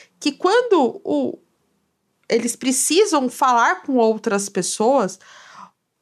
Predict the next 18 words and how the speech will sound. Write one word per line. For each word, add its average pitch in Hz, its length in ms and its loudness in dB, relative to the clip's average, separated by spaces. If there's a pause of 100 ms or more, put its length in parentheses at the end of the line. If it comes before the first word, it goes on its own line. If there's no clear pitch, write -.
(120)
o 294 80 2
Logan 277 420 2
consegue 285 560 -2
destruir 294 640 0
cada 349 400 0
filho 311 380 0
com 302 200 0
uma 392 200 2
frase, 214 520 0
que 311 240 -2
é 294 60 2
a 277 80 2
mesma 453 360 2
relação 285 380 0
que 240 120 -4
ele 220 160 -2
tem 185 360 -2 (440)
com 220 840 2